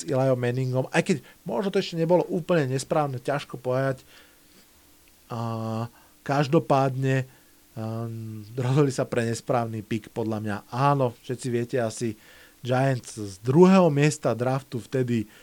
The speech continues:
draftili Saquona Barkleyho, running backa Penn, z Penn State, a ja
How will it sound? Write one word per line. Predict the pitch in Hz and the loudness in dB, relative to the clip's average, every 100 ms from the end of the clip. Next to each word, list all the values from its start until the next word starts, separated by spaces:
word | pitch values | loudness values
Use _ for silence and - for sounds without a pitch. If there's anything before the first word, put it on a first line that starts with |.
| - _ | -20 _
draftili | 123 127 131 - 127 | -6 -4 -4 -4 -4
Saquona | 117 156 151 151 160 143 123 | -2 0 0 2 2 2 0
Barkleyho, | 123 131 127 135 123 113 | 0 -2 -2 0 0 0
running | 113 127 131 | -2 -2 -4
backa | 120 123 - 120 113 - - - _ _ _ | -2 -2 -2 -4 -4 -8 -20 -20 _ _ _
Penn, | 139 135 139 | -4 -4 -6
z | 110 | -6
Penn | - 139 139 | -2 0 -2
State, | - 135 131 131 - | 0 4 4 2 -2
a | |
ja | 117 131 | -2 0